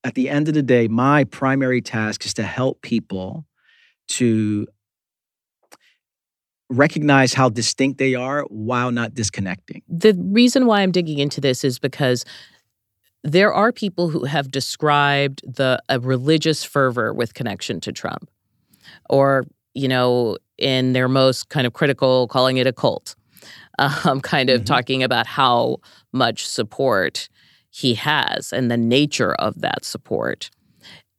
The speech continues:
Speaker 2: And it just strikes me that the thing you're talking about is a lot harder to break apart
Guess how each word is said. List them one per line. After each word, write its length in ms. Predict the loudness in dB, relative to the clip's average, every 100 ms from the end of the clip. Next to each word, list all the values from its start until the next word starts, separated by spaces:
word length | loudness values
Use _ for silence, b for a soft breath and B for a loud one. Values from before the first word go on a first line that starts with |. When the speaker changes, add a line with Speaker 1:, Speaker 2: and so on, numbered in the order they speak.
| _
Speaker 2:
And 200 | 0 0 2
it 120 | 0
just 200 | 2 0
strikes 380 | 2 2 2 -2
me 260 | -2 0 2
that 280 | 2 0 0
the 100 | -2
thing 180 | 0 2
you're 120 | 2
talking 360 | 2 0 0
about 260 | 0 2 0
is 100 | 0
a 60 | 0
lot 280 | 2 0 0
harder 540 | 0 2 2 0 -2 b b -4
to 100 | 0
break 260 | 2 2
apart 560 | 0 -2 2 2 2 -2